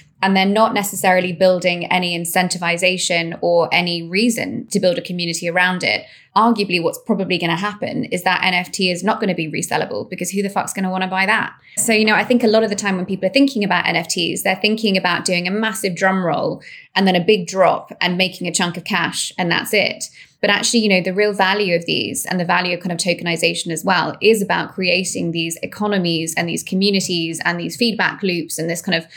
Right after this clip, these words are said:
constant utility and value around, you know, these different pieces. And if you do that, you're gonna have a much, much healthier secondary market, which is then gonna give you the perpetuity kickback afterwards.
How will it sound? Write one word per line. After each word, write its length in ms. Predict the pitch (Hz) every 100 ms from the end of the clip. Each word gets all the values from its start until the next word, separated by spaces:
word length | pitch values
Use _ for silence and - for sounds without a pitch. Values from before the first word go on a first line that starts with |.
| - - _
constant 600 | 262 254 247 - 208 -
utility 720 | - - 220 196 - 175 165
and 260 | - 170 170
value 520 | 180 185 180 160 - -
around, 500 | 170 175 170 165 170
you 80 |
know, 100 | 175
these 180 | 165 165
different 320 | 170 - 180
pieces. 500 | 233 226 226 - 208 - - _
And 120 | 196 190
if 140 | 185
you 140 | 180
do 220 | 175 262 277
that, 300 | 175 160 -
you're 100 | 185
gonna 140 | 185
have 140 | 185
a 40 | 175
much, 280 | 180 175 185
much 180 | 170
healthier 720 | - 202 190 - 175 156 - -
secondary 480 | 202 196 180 165
market, 460 | 175 208 202 170 -
which 160 | 165 180
is 80 |
then 180 | 180 175
gonna 160 | 170 170
give 180 | 175 170
you 140 | 165
the 80 | -
perpetuity 800 | 180 160 160 - 170 165 165 165
kickback 440 | - - 180 - -
afterwards. 580 | 185 175 - - 175